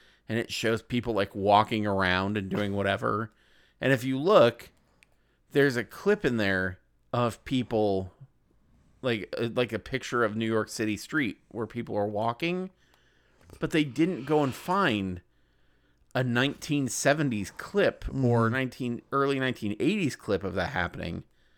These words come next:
Speaker 1: All of a sudden, the clip is, like, from the two thousands.
Speaker 2: No.
Speaker 1: And it's just for a second, but I was
Speaker 2: That's
Speaker 1: like,
Speaker 2: about the
Speaker 1: "What
Speaker 2: only
Speaker 1: the
Speaker 2: bit,
Speaker 1: hell?"
Speaker 2: the, for the most part, the res-, of the,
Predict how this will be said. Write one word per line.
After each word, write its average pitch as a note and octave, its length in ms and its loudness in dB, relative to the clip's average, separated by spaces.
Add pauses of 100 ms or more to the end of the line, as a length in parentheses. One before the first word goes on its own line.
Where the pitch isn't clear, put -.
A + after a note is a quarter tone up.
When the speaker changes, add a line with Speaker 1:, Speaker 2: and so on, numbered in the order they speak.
(400)
Speaker 1:
All D#3 220 6
of E3+ 80 0
a E3 40 0
sudden, E3 300 2
the A#2 60 -2
clip - 500 0
is, G#2 180 -4
like, G#2+ 240 2
from B2 360 2
the A2 100 2
two G#2+ 240 -4
thousands. F2+ 680 -2
Speaker 2:
No. A2 180 -2 (880)
Speaker 1:
And C3+ 160 0
it's B2+ 160 -4
just D3 320 2
for C3 140 -2
a A#2 40 -2
second, G#2+ 540 0
but C3 100 4
I C#3 60 8
was D3 80 4
Speaker 2:
That's C#4 120 10
Speaker 1:
like, D3 100 8
Speaker 2:
about C4 180 6
the G3+ 80 2
Speaker 1:
"What D3 140 10
Speaker 2:
only E3 160 8
Speaker 1:
the F#2+ 60 8
Speaker 2:
bit, E2+ 140 0
Speaker 1:
hell?" A2+ 200 4
Speaker 2:
the, F#3 220 -2
for - 140 0
the F#3 100 0
most G3+ 220 0
part, G3+ 220 -2
the D#3+ 80 0
res-, C#3 280 2
of C3+ 200 -4
the, C3 440 -2